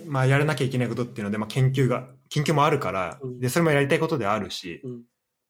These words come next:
Speaker 1: あるから、なんか、なんとなくやってると、やっぱその研究のことが多くなっちゃうんだけど、
Speaker 2: うん。
Speaker 1: でもやっぱこう、ちゃんとそこの中で、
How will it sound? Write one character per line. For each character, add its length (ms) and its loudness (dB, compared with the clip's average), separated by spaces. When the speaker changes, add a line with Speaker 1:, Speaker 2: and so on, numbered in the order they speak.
Speaker 1:
あ 80 -2
る 80 0
か 120 0
ら、 80 2
な 80 2
ん 20 -2
か、 80 -2
な 140 0
ん 100 -2
と 80 -2
な 120 2
く 120 2
や 100 4
っ 40 -6
て 100 0
る 120 0
と、 120 2
や 60 4
っ 40 -2
ぱ 100 -6
そ 80 -2
の 80 -4
研 320 0
究 180 0
の 80 2
こ 120 -4
と 100 -2
が 80 -2
多 160 2
く 100 -2
な 80 0
っ 100 -8
ち 80 -6
ゃ 40 0
う 80 -2
ん 40 -4
だ 80 -8
け 120 -16
ど、 340 -6
Speaker 2:
う 40 -14
ん。 20 -16
Speaker 1:
で 60 -18
も 60 0
や 60 2
っ 20 -2
ぱ 80 -2
こ 140 0
う、 140 -4
ち 80 -6
ゃ 80 2
ん 120 -2
と 80 -4
そ 160 -2
こ 160 -2
の 60 0
中 340 0
で、 480 0